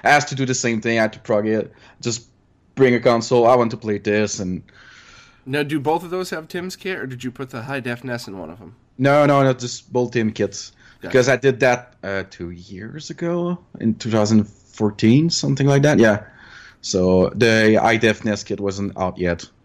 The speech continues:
Speaker 2: Gotcha, gotcha. Well, I've been wanting to talk to you for a while because I am a huge, huge fan of your M S U one audio packs. And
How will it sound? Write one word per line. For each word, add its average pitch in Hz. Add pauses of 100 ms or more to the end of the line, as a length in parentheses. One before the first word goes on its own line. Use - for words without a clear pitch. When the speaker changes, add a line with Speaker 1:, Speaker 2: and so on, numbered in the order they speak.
(420)
Speaker 2:
Gotcha, 101 (180)
gotcha. - (1040)
Well, 170
I've 185
been 240
wanting 214
to 151
talk 180
to 180
you 185
for 123
a 110
while 110
because 110
I 131
am 120
a 107
huge, 139
huge 123
fan 113
of 101
your 101
M 110
S 107
U 113
one 104
audio 101
packs. -
And 110